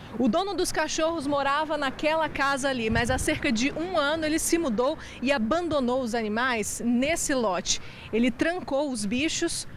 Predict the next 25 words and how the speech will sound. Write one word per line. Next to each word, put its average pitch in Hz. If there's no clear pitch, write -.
por 339
fora, 226
tá 202
vendo? 214
Com 247
um 254
cadeado 240
aqui, 220
ele 247
trancou 294
esse 269
portão 277
e 320
raramente 339
vem 302
deixar 269
ração 269
pros 285
bichos. 214
Quem 370
tem 339
que 330
alimentar 277
os 220
animais 233